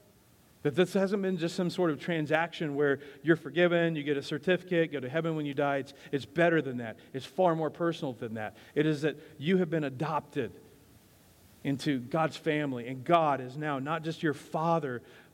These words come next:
but your dad. Now, just sit in that for a second.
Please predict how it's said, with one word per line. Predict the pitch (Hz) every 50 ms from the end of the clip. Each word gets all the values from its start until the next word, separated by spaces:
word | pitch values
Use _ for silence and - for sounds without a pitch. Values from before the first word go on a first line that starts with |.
| _ -
but | 147 - -
your | 147 120 -
dad. | 165 156 156 147 127 101 85 - - - - - - - - - _ _ - _ - - - - - - - - - - - - - - - - - - - -
Now, | 151 151 139 117 - - - - - - - - _ _ _ _ _ _ _ _ _ _ _ _ _ _ - - - -
just | - 165 160 -
sit | - - - 220 208
in | 208 185 156
that | 131 117 - -
for | - 123
a | 113 107
second. | - - 120 101 - - 82